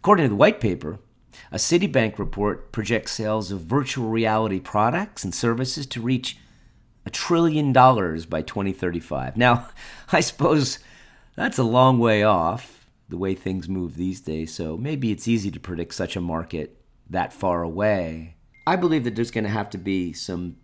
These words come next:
definite changes before we see those kinds of numbers in this industry. And if you read the Seek white paper, you'll see that they believe they have some answers to some of those problems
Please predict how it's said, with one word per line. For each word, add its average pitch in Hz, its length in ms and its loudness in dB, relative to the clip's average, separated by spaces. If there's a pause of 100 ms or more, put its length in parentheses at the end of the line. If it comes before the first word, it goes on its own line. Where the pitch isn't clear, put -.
(100)
definite 110 540 -2
changes 110 600 0
before 87 340 -8
we 90 140 -4
see 92 200 -6
those 90 280 -4
kinds 85 300 -6
of 78 100 -8
numbers 85 340 -4
in 107 240 -2
this 90 220 -6
industry. 95 500 -4
And 240 380 4 (680)
if 170 140 -8
you 208 80 -2
read 151 180 2
the 151 80 -2
Seek 139 280 -2
white 120 340 0
paper, 117 380 -2
you'll 247 220 -6
see - 240 0
that 147 200 -6
they 123 140 -2
believe 123 380 0
they 113 120 0
have 113 240 -2
some 107 180 -4
answers 107 560 -2
to - 140 -10
some 123 220 2
of 117 80 2
those 113 220 2
problems 117 680 2